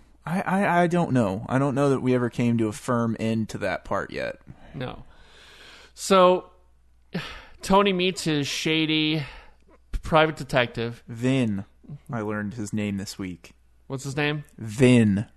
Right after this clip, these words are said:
Speaker 2: Vin.
Speaker 1: Like a Venn
Speaker 2: Meets
Speaker 1: diagram.
Speaker 2: Meets Vin. He's kind of being a dictum. Vin, Vin is definitely on, as we can tell here, on the edge.
Speaker 1: Yeah.
Speaker 2: You know?
Speaker 1: He's having a tough time.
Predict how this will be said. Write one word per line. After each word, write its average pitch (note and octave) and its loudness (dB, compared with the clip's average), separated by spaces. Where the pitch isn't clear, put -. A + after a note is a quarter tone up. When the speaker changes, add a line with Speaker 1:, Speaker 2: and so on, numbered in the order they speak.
Speaker 2:
Vin. A#2 -2
Speaker 1:
Like A#2 2
a A#2+ 2
Venn B2+ 6
Speaker 2:
Meets A#2 6
Speaker 1:
diagram. G2+ 2
Speaker 2:
Meets F#3 -2
Vin. D#3+ 0
He's B3+ -8
kind B3 2
of G#3+ 2
being G#3 2
a E3 0
dictum. C#3+ 0
Vin, G#3+ 0
Vin B3 2
is E3 0
definitely B2+ 0
on, A2 -2
as C3+ -2
we B2+ 0
can A#2+ -6
tell A#2 2
here, A2 0
on B2 2
the A2 -4
edge. G#2 -6
Speaker 1:
Yeah. C3+ 4
Speaker 2:
You B2+ -2
know? A#2+ 0
Speaker 1:
He's C3+ 4
having B2+ 6
a A2 4
tough G#2+ 4
time. A1+ -6